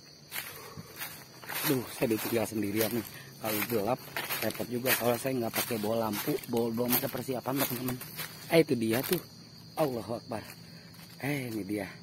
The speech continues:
Alhamdulillah, saya ditungguin nih. Oh iya, nih si Kang Dena sama Simbah mau persiapan mau live nih ya. Alhamdulillah ketemu juga, teman-teman. Ini persiapan lagi mau live.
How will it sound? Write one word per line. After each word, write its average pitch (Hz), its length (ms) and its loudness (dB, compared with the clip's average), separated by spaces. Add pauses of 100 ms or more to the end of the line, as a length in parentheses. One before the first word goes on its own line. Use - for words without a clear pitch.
(840)
Alhamdulillah, 98 560 -2
saya 95 240 -4
ditungguin 92 560 -4
nih. - 40 -12 (1200)
Oh 113 80 -2
iya, 127 160 0 (160)
nih 113 320 -2 (240)
si 113 400 0 (560)
Kang 123 160 0
Dena 107 320 -2
sama 117 400 -2
Simbah 113 400 -4
mau 113 160 -2
persiapan 107 560 -4
mau 104 160 0
live 104 320 -4
nih 113 160 -4
ya. 101 40 -12 (760)
Alhamdulillah 98 480 -2
ketemu 98 240 -4
juga, 95 240 -4
teman-teman. 101 340 -6 (840)
Ini - 80 -14
persiapan 98 480 -8
lagi 92 240 -6
mau 95 160 -8
live. 95 280 -8